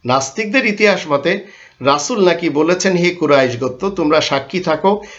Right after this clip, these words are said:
জায়েদ আমার পুত্র, সে আমার ওয়ারিশ, আমিও তার ওয়ারিশ।" এ ঘোষণা নাকি নব-, নবী হওয়ার পূর্বে দিয়েছেন। কোরআন কিন্তু এসব বলছে না। কোরআন যা বলছে তা আপনাদের সামনে আমি তুলে ধরছি, এবং পুঙ্খানুপুঙ্খানুরূপে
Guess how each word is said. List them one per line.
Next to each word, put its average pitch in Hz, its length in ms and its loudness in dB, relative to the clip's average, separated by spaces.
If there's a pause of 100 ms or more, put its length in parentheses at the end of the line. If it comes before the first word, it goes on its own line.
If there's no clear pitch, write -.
(140)
জায়েদ 131 360 0
আমার 139 300 0
পুত্র, 175 420 -2
সে 160 180 0
আমার 131 260 2
ওয়ারিশ, 135 500 2
আমিও 147 340 2
তার 131 200 0
ওয়ারিশ।" 143 480 -2 (580)
এ 165 140 0
ঘোষণা 202 420 4
নাকি 185 300 0
নব-, 139 640 0
নবী 151 340 2
হওয়ার 185 240 2
পূর্বে 139 360 -2
দিয়েছেন। 101 460 -8 (1200)
কোরআন 185 280 2
কিন্তু 277 220 -6
এসব 226 240 -2
বলছে 117 280 -4
না। 101 120 -10 (1200)
কোরআন 151 300 2
যা 190 160 2
বলছে 226 320 -2
তা 214 120 2
আপনাদের 214 320 0
সামনে 196 300 2
আমি 160 140 2
তুলে 160 260 0
ধরছি, 117 340 -4
এবং 156 280 0
পুঙ্খানুপুঙ্খানুরূপে 170 1300 0